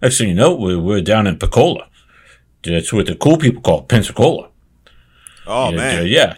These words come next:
Speaker 1: it, uh, yeah, we have a good time. We're having some drinks, and then, uh, the, the rich friend disappears. We can't find him.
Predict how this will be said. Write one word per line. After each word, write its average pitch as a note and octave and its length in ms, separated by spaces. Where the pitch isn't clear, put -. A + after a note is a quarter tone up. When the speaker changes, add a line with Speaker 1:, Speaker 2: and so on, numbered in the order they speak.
Speaker 1:
it, F#2 420
uh, F#2 400
yeah, D#3+ 260
we F2 180
have F#2 80
a F#2+ 60
good G#2+ 200
time. A#2 260
We're F#2+ 140
having A2 320
some F#2+ 160
drinks, A#2 400
and F2 100
then, F2+ 380
uh, F2+ 180
the, F2+ 320
the F#2+ 100
rich C3 220
friend C3+ 260
disappears. B2+ 600
We F2 80
can't D#2 300
find C3+ 360
him. B2+ 320